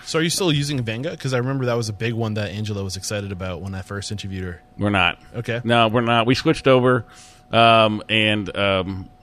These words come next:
Speaker 2: actually, no, we are still using Venga. For, we are still using Venga.
Speaker 1: Okay.
Speaker 2: Yeah, Venga's great. Uh, we're, we're still using Venga, but we still, we,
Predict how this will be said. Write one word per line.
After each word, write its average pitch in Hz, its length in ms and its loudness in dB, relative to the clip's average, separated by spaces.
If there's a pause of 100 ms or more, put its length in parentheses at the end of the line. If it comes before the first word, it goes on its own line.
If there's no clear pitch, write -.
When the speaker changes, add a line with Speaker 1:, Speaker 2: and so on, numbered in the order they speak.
Speaker 2:
actually, 151 360 -4 (1120)
no, 247 100 -2
we 208 160 6
are 208 100 6
still 117 220 -2
using 95 300 -2
Venga. 85 420 -4
For, 123 160 -4
we 117 240 -2
are 160 140 4
still 120 220 -2
using 98 280 -4
Venga. 85 320 -6 (300)
Speaker 1:
Okay. 139 100 -2
Speaker 2:
Yeah, 123 120 6
Venga's 147 360 4
great. 123 220 2 (360)
Uh, 107 280 2
we're, 127 200 0
we're 139 120 0
still 151 200 2
using 135 240 4
Venga, 110 220 2
but 104 80 0
we 104 80 -2
still, 107 320 0
we, 104 240 -4